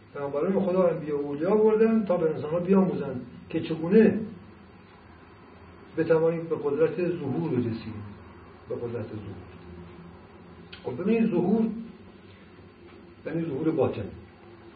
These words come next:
باطن انسان دو وجه داره، یکی ذهنیات، یکی قلبشه،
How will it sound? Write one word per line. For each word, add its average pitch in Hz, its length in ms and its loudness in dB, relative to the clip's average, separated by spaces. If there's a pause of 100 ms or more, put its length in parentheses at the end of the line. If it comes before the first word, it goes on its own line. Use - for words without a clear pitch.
(140)
باطن 170 320 4
انسان 196 500 2 (400)
دو 175 100 2
وجه 147 320 4
داره، 110 200 -4 (240)
یکی 160 180 -12 (100)
ذهنیات، 156 440 0
یکی 139 400 -10
قلبشه، 127 460 -6